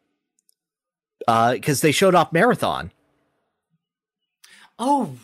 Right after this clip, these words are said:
Speaker 2: right. That was a thing.
Speaker 1: Yeah.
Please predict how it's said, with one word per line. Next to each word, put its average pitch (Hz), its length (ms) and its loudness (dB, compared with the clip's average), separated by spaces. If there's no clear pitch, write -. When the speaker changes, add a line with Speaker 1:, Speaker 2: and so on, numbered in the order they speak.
Speaker 2:
right. 233 580 -6
That 269 240 -6
was 190 180 -6
a 147 60 -10
thing. 104 500 -14
Speaker 1:
Yeah. 147 500 4